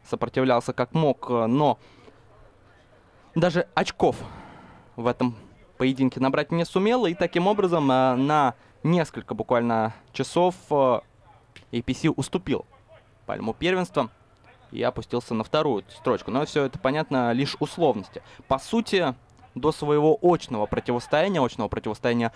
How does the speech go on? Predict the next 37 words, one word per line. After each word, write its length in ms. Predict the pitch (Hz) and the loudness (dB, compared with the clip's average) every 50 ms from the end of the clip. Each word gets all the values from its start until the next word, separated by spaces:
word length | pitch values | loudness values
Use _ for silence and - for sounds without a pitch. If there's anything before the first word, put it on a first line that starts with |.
| - - - | -10 -6 0
Лайнбера 460 | 131 143 147 139 131 123 120 117 127 | 2 2 4 4 4 2 2 4 2
и 260 | 127 - - 156 147 - - | 2 0 0 -4 -6 -4 -2
A 160 | 147 143 139 | -2 -2 -2
P 160 | - 170 170 | -2 -4 -6
C, 320 | - - 220 233 240 226 - - - - | -4 -2 0 2 2 2 0 -2 -8 -4
э, 180 | - 113 120 123 | 0 2 2 2
есть 220 | 160 170 156 - | 2 0 -2 -2
такое 380 | - 120 - 135 131 127 123 - - _ _ | -4 -2 2 2 4 4 2 0 -4 _ _
предположение 640 | - - - - 139 143 151 139 170 165 160 151 143 | -6 -4 -2 0 2 2 2 2 2 0 2 0 0
не 120 | 143 156 | 0 -2
только 380 | - - 165 131 117 - - 147 - | 0 0 0 0 0 -2 -4 -6 0
у 80 | - 135 | 2 2
меня, 320 | 135 135 131 143 151 139 | 4 4 4 4 2 2
но 240 | 123 117 123 127 123 - - | 2 4 2 2 0 0 -4
и 160 | 135 135 123 | -2 0 0
у 220 | 123 123 123 123 | 2 2 2 2
моих, 500 | 120 120 123 123 127 131 120 113 - - | 2 2 2 2 2 0 -2 -4 -4 -2
э, 160 | 127 117 110 107 - | 0 0 0 0 0
коллег 440 | - 135 131 127 123 - - - - | 0 0 2 2 0 -2 -4 -8 -12
и 200 | - - 117 120 | -10 -6 -6 -4
других 400 | 110 123 120 127 123 120 - - | -2 -2 -2 -2 -4 -6 -6 -6
эс-, 160 | - 123 - - - - - | -12 -14 -14 -14 -20 -16 -14
экспертов 500 | 127 - - - 143 127 - - 120 - - - - - - | -14 -14 -4 -2 -2 -2 0 -2 -6 -6 -6 -16 -20 -20 -18
Северной 480 | - - 156 143 139 139 135 139 143 | -6 -2 0 2 2 2 2 0 0
Лиги. 420 | 160 190 220 202 208 208 180 156 139 - - - - _ - | 0 -2 -2 0 0 2 2 2 0 -2 -8 -18 -20 _ -4
Очков, 500 | - 123 - - - 196 190 - - - | -2 -2 -2 0 2 2 2 2 0 0
э, 240 | 156 147 139 135 127 | 2 4 4 2 2
команды 380 | - 135 131 147 156 147 139 | 0 0 0 0 0 0 0
вряд 280 | 117 127 151 151 - - | 0 2 0 0 0 -2
ли 60 | 113 | -8
потеряют, 480 | - - - - 123 143 165 170 156 - | -10 -8 -4 -2 0 2 2 2 0 0
если, 340 | 120 131 - - 127 113 - - - - | -4 -8 -2 -2 -2 -2 -2 -6 -18 -10
конечно 320 | - 120 113 117 - 120 110 | -6 -6 -6 -4 -6 -4 -2
же, 160 | 120 113 - - - | -2 -2 -4 -4 -14
сами 340 | _ - - 165 151 139 123 | _ -2 0 0 2 2 0
себе 220 | - - 135 147 147 | -2 -2 -2 -2 0
проблем 380 | - 139 135 139 160 156 143 | 2 0 0 2 0 -2 -2